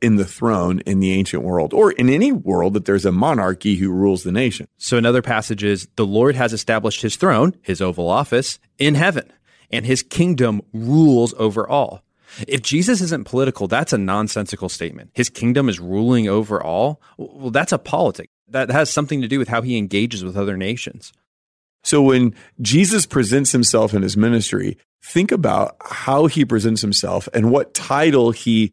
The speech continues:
Speaker 1: takes on. Because I think when we hear his titles, we think of them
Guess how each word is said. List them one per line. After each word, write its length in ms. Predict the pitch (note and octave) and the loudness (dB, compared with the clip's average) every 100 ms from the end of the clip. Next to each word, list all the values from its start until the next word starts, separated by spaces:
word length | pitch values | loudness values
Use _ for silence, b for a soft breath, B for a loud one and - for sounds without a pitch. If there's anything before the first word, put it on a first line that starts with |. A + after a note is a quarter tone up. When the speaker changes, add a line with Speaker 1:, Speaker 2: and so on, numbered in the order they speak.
| _ | _
Speaker 1:
takes 360 | - - B2 - | -6 -2 0 -2
on. 460 | - G#2 F#2 - A2 _ b b b b - B2 | -2 0 0 -4 -10 _ b b b b -14 -4
Because 220 | C3 D3 | 0 2
I 100 | D3 | 2
think 300 | C3+ - B3 | 2 0 2
when 180 | A#3+ C3+ | 4 4
we 160 | B2+ D#3 | 2 0
hear 300 | - C3 A#2+ | 0 2 4
his 220 | A#2 G#2+ | 2 0
titles, 560 | - B2 B2 G#2 G2 F#2 | 0 0 2 2 0 -2
we 420 | G#2 A2+ C#3+ G3+ | -4 0 0 -2
think 280 | - E3+ D3 | 0 0 2
of 160 | A2 | 0
them 260 | A2 A2 | 2 2